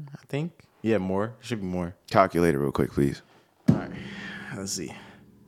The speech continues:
Speaker 2: I'm gonna tell you
Speaker 1: We'll do
Speaker 2: exactly
Speaker 1: this.
Speaker 2: what to multiply it by.
Speaker 1: I'm gonna do this on the fly.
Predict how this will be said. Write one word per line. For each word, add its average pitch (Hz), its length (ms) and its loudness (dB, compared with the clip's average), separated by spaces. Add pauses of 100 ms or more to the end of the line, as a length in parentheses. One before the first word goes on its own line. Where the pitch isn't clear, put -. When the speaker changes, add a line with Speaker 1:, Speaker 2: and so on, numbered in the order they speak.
(380)
Speaker 2:
I'm 78 100 -10
gonna - 20 -12
tell - 20 -12
you - 80 -8
Speaker 1:
We'll 80 40 -4
do 78 60 -2
Speaker 2:
exactly 85 340 6
Speaker 1:
this. 85 40 8
Speaker 2:
what 85 120 8
to 85 60 2
multiply 80 460 2
it 60 80 -4
by. - 80 -6
Speaker 1:
I'm - 80 -10
gonna 101 100 -8
do 104 100 -4
this 98 140 -6
on 92 100 -8
the 87 60 -10
fly. 98 400 -6